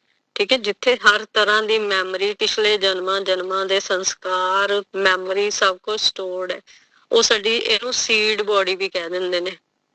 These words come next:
ਠੀਕ ਹੈ, ਕਾਰਨ ਸਰੀਰ ਹੈ ਇਹ। ਇਹਦੇ ਵਿੱਚ ਸਿਰਫ ਆਨੰਦਮੈ ਕੋਸ਼ ਆਉਂਦਾ, ਬਲਿਸ ਸ਼ੀਥ ਹੈ ਜਿਹੜੀ ਸਾਡੀ, ਜਿੱਥੇ ਜਾ ਕੇ ਅਸੀਂ ਆਨੰਦ ਦਾ ਅਨੁਭਵ ਕਰਦੇ ਹਾਂ,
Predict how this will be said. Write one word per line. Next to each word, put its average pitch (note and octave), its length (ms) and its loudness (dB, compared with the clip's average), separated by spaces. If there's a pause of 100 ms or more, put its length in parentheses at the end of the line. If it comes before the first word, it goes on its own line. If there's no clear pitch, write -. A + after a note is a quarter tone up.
(140)
ਠੀਕ G#3 220 0
ਹੈ, - 140 4
ਕਾਰਨ G3 440 0
ਸਰੀਰ F#3+ 420 -6
ਹੈ F#3+ 120 -2
ਇਹ। A3 120 -6 (480)
ਇਹਦੇ C4+ 440 0
ਵਿੱਚ B3 260 -6
ਸਿਰਫ C4 360 0
ਆਨੰਦਮੈ G#3 720 0
ਕੋਸ਼ F3+ 360 -2
ਆਉਂਦਾ, F3 280 2
ਬਲਿਸ F#3+ 460 0
ਸ਼ੀਥ F#3 420 -2
ਹੈ F#3+ 80 2
ਜਿਹੜੀ F3+ 300 2
ਸਾਡੀ, F#3 380 2
ਜਿੱਥੇ G#3+ 380 2
ਜਾ F#3 140 0
ਕੇ F#3 220 2
ਅਸੀਂ G3+ 240 2
ਆਨੰਦ G3 500 0
ਦਾ G3+ 200 2 (680)
ਅਨੁਭਵ G#3 340 0
ਕਰਦੇ F#3 480 0
ਹਾਂ, G#3 160 0